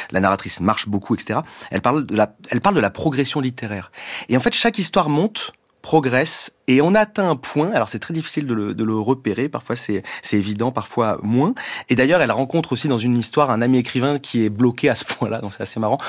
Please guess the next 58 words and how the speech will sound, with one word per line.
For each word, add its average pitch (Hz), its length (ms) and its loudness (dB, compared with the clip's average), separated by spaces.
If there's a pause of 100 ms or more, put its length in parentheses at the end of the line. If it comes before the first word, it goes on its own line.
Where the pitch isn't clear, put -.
(120)
on 113 40 -2
a 110 40 2
l'impression 113 240 -2
qu'il 123 160 -2
est 101 60 2
bloqué 123 280 2
au 113 60 2
sommet, 135 320 2
et 127 60 2
il 95 40 -2
sait, - 120 -2
et 101 100 -2
il 90 180 -4
sait - 140 -2
pas, 107 280 0 (100)
il 90 60 -10
sait - 120 -8
pas 123 100 -4
comment 110 240 0
redescendre. 98 540 -2 (320)
Et 131 80 6
moi 202 80 6
je 240 80 4
me 196 40 6
suis 151 160 2
dit, 170 160 -2
tiens, 214 220 4
c'est 156 240 0
quoi 202 240 4
le, 123 520 4 (100)
c'est - 180 -4
quoi 233 200 2
le, 147 200 2
c'est - 160 -2
quoi 226 120 4
le - 120 4
point, 185 340 2
euh, 120 200 4 (320)
euh, 101 460 4
médian, 156 580 6
ou 123 160 4
le, 117 180 6
le, 123 100 4
ou 120 120 0
le, 113 100 2
c'est - 120 -2
pas 240 80 2
le 226 40 -2
sommet 165 380 2
en 151 80 4
termes 123 240 0
de 113 80 -2
puissance, - 640 0
c'est - 140 -4
pas 123 100 -2
le 117 60 -4
problème, 156 320 2
c'est - 160 -4